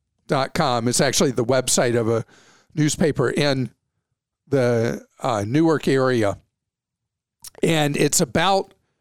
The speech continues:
a hamburger vending machine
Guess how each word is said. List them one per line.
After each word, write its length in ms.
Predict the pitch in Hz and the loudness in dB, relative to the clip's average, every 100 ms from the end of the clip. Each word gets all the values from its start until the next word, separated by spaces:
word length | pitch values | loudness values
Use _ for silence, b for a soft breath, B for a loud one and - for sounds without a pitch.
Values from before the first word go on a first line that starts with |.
| _ _ _ _ - | _ _ _ _ -2
a 320 | 156 135 131 127 _ _ _ _ _ - | 2 2 0 -6 _ _ _ _ _ -2
hamburger 600 | 180 220 196 196 165 147 | 0 2 2 2 2 2
vending 420 | 165 185 190 143 | 0 2 0 0
machine 560 | 113 - 123 90 107 | 0 0 0 -2 -8